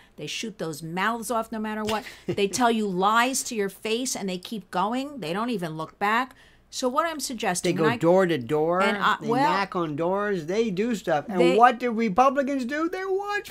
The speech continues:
Speaker 1: and
Speaker 2: Fox
Speaker 1: e-,
Speaker 2: News
Speaker 1: and
Speaker 2: or The
Speaker 1: e-,
Speaker 2: Five.
Speaker 1: well, okay, every single day I'm asking, why don't the Republicans just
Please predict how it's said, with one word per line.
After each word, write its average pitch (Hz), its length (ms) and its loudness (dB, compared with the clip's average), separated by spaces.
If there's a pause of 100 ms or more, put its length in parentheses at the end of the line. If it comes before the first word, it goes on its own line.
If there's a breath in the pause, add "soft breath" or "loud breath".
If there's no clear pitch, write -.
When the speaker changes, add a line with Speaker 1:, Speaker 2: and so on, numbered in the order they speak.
(140)
Speaker 1:
and - 140 2
Speaker 2:
Fox 392 300 4
Speaker 1:
e-, 453 100 -14
Speaker 2:
News 427 500 2
Speaker 1:
and 349 140 2
Speaker 2:
or 339 60 0
The 359 140 -2
Speaker 1:
e-, - 20 -6
Speaker 2:
Five. 294 960 2
Speaker 1:
well, 226 80 0
okay, 175 240 -8 (100)
every 285 220 -2
single 262 320 -4
day 196 200 0
I'm 185 140 -2
asking, 175 540 -8 (1120)
why 190 640 -2
don't 180 280 -6 (100)
the 170 100 -10
Republicans 170 680 -8
just 170 360 -8